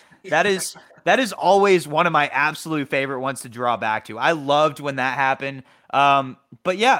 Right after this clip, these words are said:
Speaker 1: players do some stupid things. Um, you know, I wouldn't, I, I obviously wouldn't punish a player if there's some accidental injury. Uh, one that comes to mind immediately. Do you remember Clint Barnes of the, uh, the Colorado Rockies, the shortstop
Speaker 2: Yeah.
Speaker 1: back in the day? So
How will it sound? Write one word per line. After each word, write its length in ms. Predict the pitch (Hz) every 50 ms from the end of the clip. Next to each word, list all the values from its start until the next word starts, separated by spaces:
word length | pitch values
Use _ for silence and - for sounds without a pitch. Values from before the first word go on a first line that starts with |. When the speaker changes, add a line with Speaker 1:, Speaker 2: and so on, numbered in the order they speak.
| - - -
Speaker 1:
players 400 | - 185 208 277 330 381 - -
do 160 | - 262 285
some 160 | - 254 190
stupid 440 | - - - - 214 226 - 202 -
things. 520 | 175 175 185 185 185 190 185 180 - - _ _ _ _ _ -
Um, 360 | - 165 160 156 151 143 131 _ _
you 100 | - 175
know, 80 | 185 175
I 120 | 143 151
wouldn't, 460 | 180 202 226 233 220 214 208 180 170 - _ -
I, 140 | - 147
I 200 | 156 - 151 156 160
obviously 460 | 160 175 165 156 165 - - 170 160
wouldn't 340 | 147 135 151 143 143 131 -
punish 500 | - 156 147 147 147 139 - - - -
a 80 | - 139
player 380 | - - 147 147 147 147 147
if 80 | 139 -
there's 200 | - 135 135 -
some 180 | - 139 123 -
accidental 580 | - 120 120 123 - - 107 131 151 170 165 160
injury. 540 | 160 170 139 147 151 156 151 147 151 139 - - - _ _ -
Uh, 380 | - 120 123 123 120 117 113 101
one 240 | - 123 156 160 160
that 180 | 156 147 -
comes 220 | - 160 165 156 -
to 100 | - 170
mind 240 | 147 143 147 151 135
immediately. 600 | 131 123 123 127 131 143 151 139 156 160 156 151
Do 60 | 127
you 80 | 131 147
remember 220 | 170 214 220 196
Clint 340 | - - - 175 175 131 120
Barnes 640 | 110 117 127 131 147 160 165 165 - - - - - _
of 240 | - 131 143 139 123
the, 200 | 127 139 139 139
uh, 240 | 135 131 131 127 123
the 100 | 113 123
Colorado 460 | 120 - 143 147 147 143 139 139 131 123
Rockies, 580 | 113 113 113 120 - 156 151 156 156 151 -
the 80 | - 123
shortstop 500 | - - 131 135 131 - - 156 147 147
Speaker 2:
Yeah. 40 | 147
Speaker 1:
back 180 | 143 143 147
in 60 | 165
the 80 | 156 151
day? 240 | 156 160 170 180 180 _ _ _ _ _ _ _ _ _ _ _
So 560 | - - - 185 180 175 170 165 160 143 135